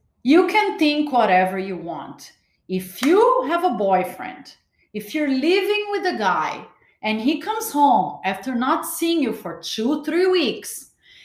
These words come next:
and he doesn't even feel like kissing you, touching your body, having sex with you, guess what? He's doing someone else. And if he's not doing someone else, for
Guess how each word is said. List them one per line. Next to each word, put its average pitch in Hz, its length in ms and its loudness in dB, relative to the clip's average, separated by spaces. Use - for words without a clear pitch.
and 240 180 2
he 277 160 0
doesn't 262 340 2
even 330 240 -2
feel 339 300 -2
like 220 180 -2
kissing 269 640 0
you, 160 260 -10
touching 185 420 -4
your 277 220 0
body, 240 440 6
having 196 300 -4
sex 277 580 0
with 208 200 -8
you, 165 280 -10
guess 240 340 4
what? 185 300 0
He's 185 320 -8
doing 233 260 0
someone 190 420 -4
else. 147 600 -6
And 175 160 -2
if 170 140 -6
he's 143 180 -12
not 233 300 4
doing 311 220 6
someone 190 360 2
else, 156 520 -6
for 185 280 0